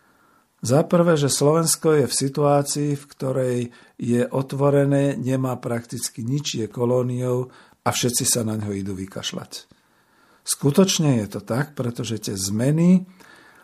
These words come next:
hlavne teda tie ekonomické, technologické, politické a hodnotové, sa budú diať kdesi vysoko v oblakoch a nás budú zasahovať už iba, no povedzme, úradníkmi a tým, že budeme musieť sa prispôsobovať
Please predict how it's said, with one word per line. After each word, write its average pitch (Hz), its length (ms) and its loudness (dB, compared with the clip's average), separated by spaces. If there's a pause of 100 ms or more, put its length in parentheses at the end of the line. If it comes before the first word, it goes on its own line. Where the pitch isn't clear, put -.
hlavne 147 560 4
teda 127 240 2
tie 120 240 -4
ekonomické, 131 720 0
technologické, 120 880 -4
politické 120 720 -4
a 98 160 -4
hodnotové, 117 640 -4 (240)
sa - 240 -2
budú 151 320 2
diať 135 320 4
kdesi 120 320 0
vysoko 127 400 -2
v 107 160 -2
oblakoch 123 560 -2
a 110 80 -2
nás 127 320 0
budú 123 240 -4
zasahovať 113 800 -2
už - 320 -6 (400)
iba, 120 400 0 (560)
no 131 240 2
povedzme, 117 480 0
úradníkmi 120 880 0 (440)
a 107 240 -4
tým, 120 240 -2
že 107 240 -2
budeme 110 400 -4
musieť 110 240 -2
sa 107 160 -2
prispôsobovať 110 800 -4